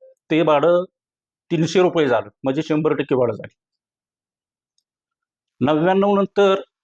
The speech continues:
दोन हजार नऊ ला भाडेवाढ झाली, ती सहाशे रुपये झाली, ती शंभर टक्के झाली. दोन हजार नऊ नंतर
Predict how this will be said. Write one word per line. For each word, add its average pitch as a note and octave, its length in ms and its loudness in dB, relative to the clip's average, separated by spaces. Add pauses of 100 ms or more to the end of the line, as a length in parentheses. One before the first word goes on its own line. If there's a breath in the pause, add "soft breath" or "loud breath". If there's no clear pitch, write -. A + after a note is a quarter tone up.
(720)
दोन D#3+ 220 0
हजार E3 260 2
नऊ F#3 220 0
ला C#3 160 0 (760)
भाडेवाढ D3+ 440 2
झाली, D#3+ 220 -2 (1600)
ती E3+ 80 0
सहाशे E3 400 0
रुपये F#3+ 260 0
झाली, B2+ 300 -2
ती - 340 -20
शंभर D#3 380 -4
टक्के F3 260 -4
झाली. G#2+ 200 -2 (1800)
दोन F#3+ 220 4
हजार F3+ 440 2
नऊ G3+ 300 -2
नंतर E3 400 0